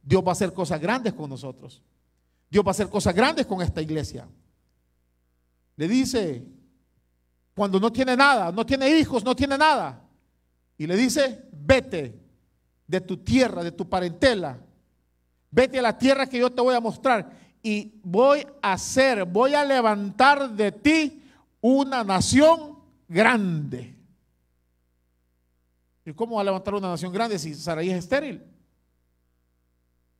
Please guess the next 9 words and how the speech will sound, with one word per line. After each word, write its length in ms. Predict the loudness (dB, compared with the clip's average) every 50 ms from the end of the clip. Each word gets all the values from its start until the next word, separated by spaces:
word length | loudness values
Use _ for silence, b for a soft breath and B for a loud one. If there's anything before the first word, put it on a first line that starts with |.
| _ _ _ _ _ _ _ _ _ _ _ _ _
Te 100 | -12 -10
lo 100 | -10 -8
repito, 500 | -10 -8 -6 -6 -6 -6 -6 -10 -14 -14 -14 -18 _ _ _ _ _ _ _ _ _ _ _
lo 200 | -6 -6 -6 -4
que 100 | -6 -8
para 280 | -8 -6 -6 -6 -6 -6
nosotros 580 | -6 -8 -6 -4 -4 -4 -4 -4 -8 -8 -8 -8
es 160 | -8 -8 -8
imposible, 1040 | -12 -12 -12 -10 -10 -8 -4 0 2 4 4 4 2 0 -2 -4 -6 -8 -10 -16